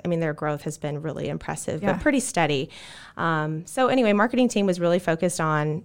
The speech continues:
Speaker 1: growth strategy, ch-, choosing locations. Believe it or not, there was a very smart, um, algorithm behind that, having to do with target audiences
Speaker 2: Absolutely.
Speaker 1: and using software to make sure that we were choosing locations that where our primary, secondary, and tertiary audiences were,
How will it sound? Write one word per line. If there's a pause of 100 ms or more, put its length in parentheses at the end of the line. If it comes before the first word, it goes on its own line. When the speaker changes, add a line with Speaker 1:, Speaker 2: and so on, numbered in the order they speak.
(120)
Speaker 1:
growth
strategy, (380)
ch-, (200)
choosing
locations.
Believe
it
or
not,
there
was
a
very
smart,
um,
algorithm
behind
that,
having
to
do
with
target
audiences
Speaker 2:
Absolutely.
Speaker 1:
and
using
software
to
make
sure
that
we
were
choosing
locations
that
where
our
primary,
secondary,
and
tertiary
audiences
were,